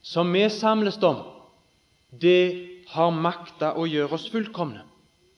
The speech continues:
Det er nettopp det som er kraften i dette offer som en gang er brakt. Det er at det makta å gjøre dem fullkommen som kommer.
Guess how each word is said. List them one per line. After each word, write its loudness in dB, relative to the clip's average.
Det 2
er 2
nettopp 0
det 8
som -2
er -8
kraften -2
i 0
dette 2
offer 2
som -2
en 6
gang 6
er 2
brakt. 0
Det 4
er 6
at 0
det 2
makta 0
å 2
gjøre 4
dem 4
fullkommen -2
som -6
kommer. -4